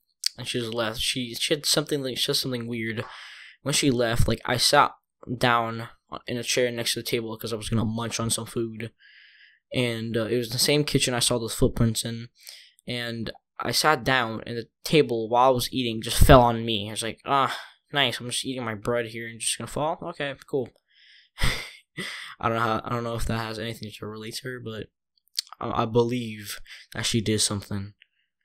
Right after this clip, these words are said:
And I feel like she taught her kids some of this weird, wonky doodle stuff, or maybe, I don't know, man. She was just, like, weird with this black magic, demonic shit that was, she was pulling. I don't know what she was doing, but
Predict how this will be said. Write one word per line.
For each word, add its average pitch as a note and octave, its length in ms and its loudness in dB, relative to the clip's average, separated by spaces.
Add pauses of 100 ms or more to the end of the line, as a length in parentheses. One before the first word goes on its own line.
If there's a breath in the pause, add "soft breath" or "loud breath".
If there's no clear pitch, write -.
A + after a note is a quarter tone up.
(340)
And A#2 180 -6
I A2+ 60 -4
feel F3 180 2
like G3 160 0
she - 220 -2
taught C#3+ 400 6
her A#2+ 120 -4
kids B2+ 640 -6 (120)
some C#3+ 280 0
of C#3+ 80 4
this D3 240 0
weird, A#2+ 540 2
wonky B2+ 760 -2
doodle C3+ 320 6
stuff, C#3+ 380 8
or A2+ 400 -6
maybe, A2+ 500 -8 (480 loud breath)
I C3+ 140 -4
don't A2 100 -4
know, G#2+ 120 -10
man. A2 260 -12
She D3+ 120 -2
was D3 120 0
just, B2+ 120 -2
like, A#2 260 -4
weird A#2+ 240 2
with A#2 120 6
this A#2 220 -2 (180)
black A2+ 380 -2
magic, A2 480 -8
demonic A2 480 -4
shit - 280 -8
that A2+ 100 -6
was, A2+ 140 -10
she - 240 0
was A2+ 120 -2
pulling. A#2 420 10 (560 loud breath)
I B2 140 -2
don't A2+ 160 -2
know A2+ 100 -6
what A2+ 340 -4
she C3 120 2
was A#2 160 6
doing, A#2+ 380 2
but A2 240 -4